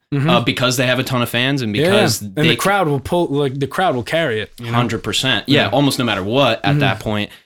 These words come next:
Speaker 2: And I don't even have any specific examples, but, dude, it's just so funny that you mentioned Cole because I've sat there for hours and just
Speaker 1: <laughs>
Speaker 2: watched those performances.
Speaker 1: Yeah.
Speaker 2: You know, I haven't seen him yet. I'd love to.
Speaker 1: Oh, dude, you have to go. I saw him in, um,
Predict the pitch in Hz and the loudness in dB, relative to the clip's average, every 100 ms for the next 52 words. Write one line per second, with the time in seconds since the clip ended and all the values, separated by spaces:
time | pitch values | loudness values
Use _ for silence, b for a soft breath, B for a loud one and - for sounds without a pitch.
0 | B 117 110 110 104 101 - 147 127 117 | B -4 -2 0 -2 -2 0 2 2 0
1 | 107 104 - - 107 92 87 113 113 98 | -2 -2 -4 -4 -4 -6 -4 -2 -2 -4
2 | 92 101 92 104 98 101 110 - 107 101 | -4 -4 -4 -4 -2 -2 -2 -2 -2 -2
3 | 101 98 87 95 92 92 - 90 87 87 | -4 -2 -4 -4 -6 -8 -8 -8 -8 -8
4 | 92 98 110 - - 113 120 123 104 - | -4 -4 -2 0 0 0 0 -4 -6 -8
5 | - 101 104 107 104 101 117 107 107 107 | -6 -4 -2 -2 -4 -4 -6 -2 -2 0
6 | - 110 - 110 110 107 98 - 76 120 | -2 -2 -4 -6 -6 -4 -6 -8 -6 -2
7 | 123 104 117 170 175 - 160 120 98 92 | -2 0 2 2 0 0 0 0 -2 -4
8 | 101 110 107 - 87 85 117 104 107 107 | -4 -4 -6 -6 -8 -6 -6 -4 -4 -4
9 | 101 110 - 110 - 101 104 104 110 139 | -4 -6 -6 -6 -8 -12 -12 -12 -6 -2
10 | 156 147 143 131 127 117 - _ 113 104 | 0 0 0 0 -2 -4 -6 _ -8 -6
11 | 101 101 | -6 -6